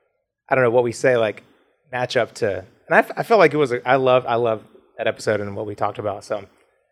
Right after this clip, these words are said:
um, so I'm glad you mentioned that one. Uh, the other one that I, I really had a lot of fun with because it was a little bit different, uh, because we talked about two episodes and their, or two films and their relationship, but, and, and the title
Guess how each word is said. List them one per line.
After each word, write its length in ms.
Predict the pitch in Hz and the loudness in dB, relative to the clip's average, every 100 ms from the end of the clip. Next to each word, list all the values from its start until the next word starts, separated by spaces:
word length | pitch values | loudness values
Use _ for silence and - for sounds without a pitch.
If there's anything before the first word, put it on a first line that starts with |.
| - | -4
um, 320 | 120 113 104 - _ | -2 -2 -4 -14 _
so 80 | 135 | 0
I'm 80 | 131 | 4
glad 240 | 156 156 | 6 4
you 60 | 139 | 4
mentioned 320 | 131 123 117 | -2 -2 -4
that 160 | 117 113 | -2 -2
one. 260 | 117 110 - _ - | -2 -4 -12 _ 4
Uh, 140 | 139 | 6
the 80 | 165 | 6
other 120 | 254 | 4
one 140 | 214 147 | 2 2
that 60 | 135 | 0
I, 180 | 139 147 | 0 0
I 80 | 175 | 0
really 420 | 220 214 220 208 | 0 6 6 6
had 140 | 156 165 | 4 4
a 60 | |
lot 160 | 156 139 | 6 4
of 60 | |
fun 180 | - 151 | 2 2
with 120 | 160 | 2
because 260 | 131 120 131 | -2 0 2
it 40 | |
was 100 | 127 | 2
a 60 | 120 | 0
little 260 | 139 214 220 | 2 4 4
bit 260 | 147 113 - | 0 -8 -4
different, 440 | 143 143 165 165 - | -4 0 0 0 -4
uh, 200 | 120 110 | -2 -2
because 260 | 117 139 | 0 -2
we 80 | 120 | -2
talked 300 | 120 175 185 | -4 -4 -4
about 260 | 135 107 - _ _ _ _ _ | 0 0 0 _ _ _ _ _
two 140 | - 147 | 4 4
episodes 460 | 147 131 131 131 | 4 2 2 2
and 80 | 120 | -2
their, 180 | 113 139 | -6 -2
or 80 | 123 | -2
two 240 | - 147 | 0 -2
films 460 | 127 135 139 143 131 | 0 0 2 0 -4
and 80 | |
their 80 | 110 | -4
relationship, 640 | 104 104 113 - 127 156 117 | -4 -2 -4 -4 -2 -2 0
but, 180 | 110 - | -4 0
and, 180 | 170 196 170 | 2 2 2
and 100 | 147 | -2
the 60 | |
title 580 | 131 135 127 117 107 104 | -2 4 6 6 2 -2